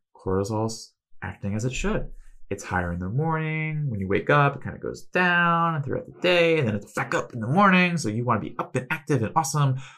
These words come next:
all that fun stuff. And then the other piece, the metabolic pathways, right?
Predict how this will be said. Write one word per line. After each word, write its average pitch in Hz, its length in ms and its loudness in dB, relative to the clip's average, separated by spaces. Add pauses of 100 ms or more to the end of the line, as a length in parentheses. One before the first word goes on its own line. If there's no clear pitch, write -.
(360)
all 147 120 4
that 110 160 2
fun 98 120 -4
stuff. - 460 -2 (1200)
And 127 160 6
then 123 320 4 (500)
the 120 500 2 (140)
other 123 520 6
piece, - 500 2 (100)
the 117 80 0
metabolic 117 400 4
pathways, - 540 -2 (240)
right? 98 260 2